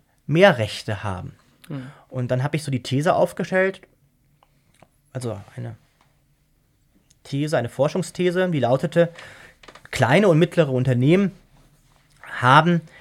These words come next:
Speaker 1: im Privatrecht, mh,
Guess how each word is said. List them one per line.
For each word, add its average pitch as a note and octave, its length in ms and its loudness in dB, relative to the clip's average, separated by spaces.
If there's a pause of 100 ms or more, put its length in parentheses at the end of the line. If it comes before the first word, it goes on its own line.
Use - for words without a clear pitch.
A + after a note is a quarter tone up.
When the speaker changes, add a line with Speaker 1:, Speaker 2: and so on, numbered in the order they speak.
(300)
Speaker 1:
im C#3 100 0
Privatrecht, C#3 1040 -2 (1700)
mh, C3+ 360 0